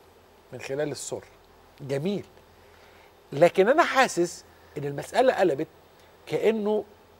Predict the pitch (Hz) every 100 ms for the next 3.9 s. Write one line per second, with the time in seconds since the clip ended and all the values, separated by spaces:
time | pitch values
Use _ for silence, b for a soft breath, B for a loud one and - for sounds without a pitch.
0 | _ - 175 175 156 143 226 202 165 220
1 | 208 180 214 196 214 196 - 202 - -
2 | - - 139 143 135 135 233 226 - 226
3 | 190 240 233 208 214 196 156 175